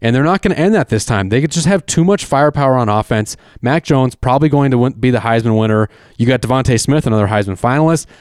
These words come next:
Najee Harris finished fifth in the Heisman voting. Uh, not a finalist, but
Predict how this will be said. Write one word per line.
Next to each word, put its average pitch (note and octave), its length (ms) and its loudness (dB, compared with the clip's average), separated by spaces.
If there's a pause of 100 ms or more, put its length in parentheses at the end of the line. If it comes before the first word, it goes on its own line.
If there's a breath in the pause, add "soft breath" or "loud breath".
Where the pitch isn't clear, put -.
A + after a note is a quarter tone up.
Najee A#2+ 300 0
Harris C3 480 0
finished - 560 -4
fifth - 320 -2
in D#3+ 80 2
the D3+ 80 0
Heisman D#3 300 0
voting. D#3 360 2 (300 soft breath)
Uh, G#2+ 180 2
not C3+ 220 0
a - 20 -2
finalist, D3+ 400 0
but A#2 140 -2